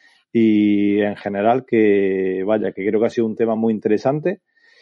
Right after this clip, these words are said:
y que nos va a ayudar a todos, pues, a tenerlo más en cuenta muchas veces cuando tengamos pacientes de este tipo.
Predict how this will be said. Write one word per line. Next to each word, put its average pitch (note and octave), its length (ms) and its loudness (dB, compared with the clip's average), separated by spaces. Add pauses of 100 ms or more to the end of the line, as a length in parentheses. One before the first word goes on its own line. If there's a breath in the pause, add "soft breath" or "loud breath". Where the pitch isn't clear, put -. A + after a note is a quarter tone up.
(160 soft breath)
y A2 180 -2
que F#2+ 260 -2
nos F#2+ 140 -6
va G2+ 100 0
a G#2+ 40 2
ayudar A2 300 4
a - 20 -4
todos, B2 460 2
pues, G2+ 220 0
a G2 580 0
tenerlo G#2 360 0
más G#2+ 160 -2
en G2+ 100 -8
cuenta G#2+ 240 -2
muchas G#2 260 -6
veces G#2+ 240 -2
cuando G2+ 240 -4
tengamos F#2+ 720 -6 (480)
pacientes G#2+ 440 0
de G#2 60 2
este G2 180 -6
tipo. G2 280 -10